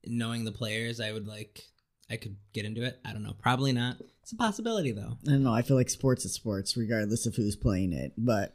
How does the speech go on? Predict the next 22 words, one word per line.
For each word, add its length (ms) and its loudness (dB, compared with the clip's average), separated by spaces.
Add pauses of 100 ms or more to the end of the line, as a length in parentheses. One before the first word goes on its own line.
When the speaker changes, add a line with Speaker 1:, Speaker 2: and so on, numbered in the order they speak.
(540)
Speaker 2:
I 140 4
mean, 180 4
uh, 220 2
you 180 4
can, 300 4
you 160 2
can 160 6
at 100 4
least 380 0 (120)
look 220 0
and 140 4
enjoy 420 2
looking. 640 2
I 140 4
mean, 300 8
but 200 2
you 80 10
would, 220 6
could 140 4
enjoy 340 6
looking 320 2
regardless. 680 2